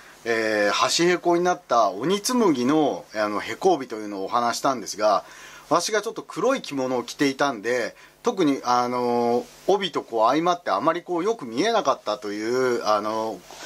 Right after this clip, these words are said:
お話があったので、もう一度、えーと、この鬼へこについて、えーと、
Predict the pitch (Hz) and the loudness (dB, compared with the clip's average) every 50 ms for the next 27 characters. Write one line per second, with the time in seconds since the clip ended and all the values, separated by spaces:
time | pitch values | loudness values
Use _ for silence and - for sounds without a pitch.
0 | - - - - - - - 127 123 139 - - - - 131 131 135 139 - - | -16 -14 -14 -16 -6 0 0 2 2 2 0 0 -2 -2 0 0 0 0 0 -6
1 | 101 90 90 92 113 113 107 95 80 110 143 170 185 185 185 180 - 185 185 185 | -8 -8 -4 -2 -2 -2 -2 -4 -4 -2 0 2 2 2 0 -2 0 2 2 2
2 | 185 175 - 123 123 127 123 120 - - - 131 123 113 117 123 139 147 156 156 | 2 0 -2 -2 -2 0 -2 -2 -4 -6 -6 -6 -4 -2 0 2 2 2 2 2
3 | 151 - - 147 143 143 143 - 147 139 - 98 87 85 - - 90 92 92 90 | 0 0 0 0 0 0 0 -2 -2 -2 -2 -2 -4 -4 -6 -6 -6 -4 -4 -2
4 | 90 90 87 87 87 - 95 90 92 92 90 87 82 - | -2 -2 -2 -4 -4 -2 0 2 2 2 2 0 -4 -6